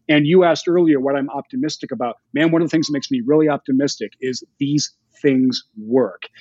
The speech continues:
And a phrase that I first heard from Stewart Brand is, "Nature bats last." And if we can just kind of get the hell out of the way, give the oceans back to the whales, fence off oceans and national parks and seasons of the year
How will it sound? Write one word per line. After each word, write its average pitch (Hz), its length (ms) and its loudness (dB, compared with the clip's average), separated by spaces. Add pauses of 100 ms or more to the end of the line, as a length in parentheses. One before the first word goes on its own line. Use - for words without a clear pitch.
(300)
And 156 160 4
a 135 40 2
phrase 180 360 4
that 147 100 0
I 151 180 4
first 139 340 -4
heard 139 180 -2
from 127 100 -10
Stewart 139 420 -2
Brand 131 360 -6
is, 113 160 -8
"Nature 151 400 0
bats 123 440 -8
last." 110 600 -8 (260)
And 147 140 2
if - 120 -6
we 185 140 4
can 160 220 -2
just 131 420 -4 (440)
kind 143 180 0
of 117 80 -4 (260)
get - 160 0
the 151 60 -6
hell 156 300 0
out 143 100 2
of 131 80 0
the 127 80 -2
way, 123 300 0
give 151 320 0
the 151 160 2
oceans 135 420 -2
back 131 260 -4
to - 80 -12
the 117 80 -4
whales, 117 480 -2 (260)
fence 175 380 0
off 160 360 2
oceans 139 480 0
and 123 180 -2
national 139 540 0
parks 135 440 0
and 135 220 -4
seasons 147 460 2
of 127 120 0
the 127 80 -4
year 123 520 2